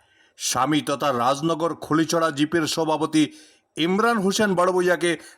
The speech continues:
ভাতের সঙ্গে ঘুমের ওষুধ মিশিয়ে হত্যা করার অভিযোগে দুই সন্তানের এই জননী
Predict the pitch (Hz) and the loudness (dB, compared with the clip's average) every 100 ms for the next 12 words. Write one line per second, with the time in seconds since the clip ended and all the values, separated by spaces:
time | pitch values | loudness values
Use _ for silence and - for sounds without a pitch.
0 | - 80 78 135 156 202 165 - 170 170 | -18 -14 -4 -2 0 -2 -2 -2 -2 -2
1 | 127 - 180 185 165 - - - 135 156 | -2 -4 0 0 -2 -6 -10 -4 -2 0
2 | 196 156 170 - 180 127 170 170 156 156 | 0 2 2 2 2 0 -2 -4 -2 -2
3 | 151 147 151 151 147 135 - _ _ - | 0 0 2 2 0 -2 -8 _ _ -16
4 | 80 139 156 - 151 156 151 151 139 - | -2 2 2 0 -4 -2 0 0 -2 -6
5 | - 143 104 85 143 175 175 | -4 -2 -2 0 0 2 0